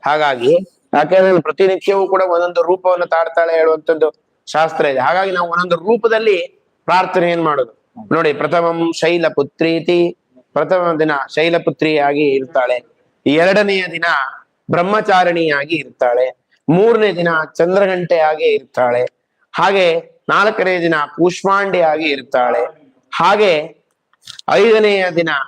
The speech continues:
ಸ್ಕಂದಮಾತೆಯಾಗಿ ಇರ್ತಾಳೆ. ಹಾಗೆ ಒಂದೊಂದು ರೀತಿಯಾದಂತಹ ಪ್ರತಿನಿತ್ಯವೂ ಕೂಡ ಒಂದೊಂದು ರೀತಿಯ ಅವತಾರವನ್ನ ತಾಳಿ ತಾಳಿ ಆ ತಾಯಿ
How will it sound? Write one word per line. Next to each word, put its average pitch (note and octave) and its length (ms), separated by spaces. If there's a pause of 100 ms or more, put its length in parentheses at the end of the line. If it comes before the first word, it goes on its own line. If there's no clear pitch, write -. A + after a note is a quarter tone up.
(340)
ಸ್ಕಂದಮಾತೆಯಾಗಿ F#3 1040
ಇರ್ತಾಳೆ. B2 680 (320)
ಹಾಗೆ G3+ 360 (140)
ಒಂದೊಂದು G#3+ 320
ರೀತಿಯಾದಂತಹ F#3 840
ಪ್ರತಿನಿತ್ಯವೂ F#3 640
ಕೂಡ F3+ 140
ಒಂದೊಂದು E3+ 320
ರೀತಿಯ D#3+ 280
ಅವತಾರವನ್ನ F3+ 720 (100)
ತಾಳಿ D3 260
ತಾಳಿ D3 640 (300)
ಆ C#3 100
ತಾಯಿ D3 520